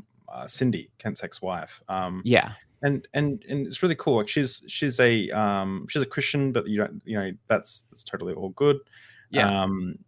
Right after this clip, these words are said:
Speaker 1: and you don't, you're not trying to convert her or deconvert her or anything. Like, you're just friends, and, but you both have this, like,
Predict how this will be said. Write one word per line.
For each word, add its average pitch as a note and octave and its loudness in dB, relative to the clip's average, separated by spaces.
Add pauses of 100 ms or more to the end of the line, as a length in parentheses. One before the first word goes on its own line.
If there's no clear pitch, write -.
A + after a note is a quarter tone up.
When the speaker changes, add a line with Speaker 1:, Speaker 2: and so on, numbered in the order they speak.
(420)
Speaker 1:
and G#3 6
you G3 10
don't, D3+ 6
you're D#3+ 6
not C3+ 0
trying C#3 4
to B2+ 2
convert A2 8
her A2+ 6
or G#2 0
deconvert A2 2
her B2 4
or - 4
anything. A2 2
Like, G2+ -2
you're A2 -2
just A2 -6
friends, G#2+ 2
and, G2 -2
but G2+ -2
you G2 -6
both G#2+ 2
have G#2 2
this, G2+ -4
like, F#2+ 0